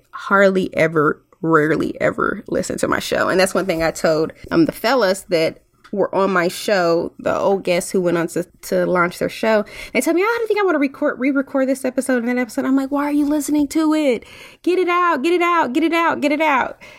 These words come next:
And so they were very shocked to realize that, no, I do not listen to my, my podcast. You're hearing this now. I won't rehear this as it plays. <laughs>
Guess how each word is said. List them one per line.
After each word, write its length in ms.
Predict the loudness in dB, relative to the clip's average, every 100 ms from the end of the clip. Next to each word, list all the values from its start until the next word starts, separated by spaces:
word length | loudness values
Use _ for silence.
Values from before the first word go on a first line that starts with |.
| -2
And 220 | 0 0
so 540 | 0 2 2 2 2
they 140 | 0 2
were 120 | 2
very 200 | 2 0
shocked 400 | 0 0 0 0
to 80 | -2
realize 440 | 2 2 2 0
that, 220 | -2 -4
no, 320 | -4 -2 -2 0
I 180 | -2
do 120 | -2 -2
not 200 | -2 -4
listen 240 | -6 -8
to 100 | -6
my, 280 | -2 -2 -4 -4
my 120 | -4
podcast. 800 | -2 -4 -2 -2 0 -2 -6 -18 -20 -18 -20 -14
You're 180 | -4 -4
hearing 320 | 0 0 2
this 220 | 2 0 0
now. 320 | -2 -2 -2
I 160 | 0 0
won't 280 | 0 -2 -2
rehear 460 | -2 0 0 0
this 320 | 2 2 0
as 220 | 0 0 0
it 120 | -2
plays. 340 | 0 2 2
<laughs> 420 | 0 -2 0 -2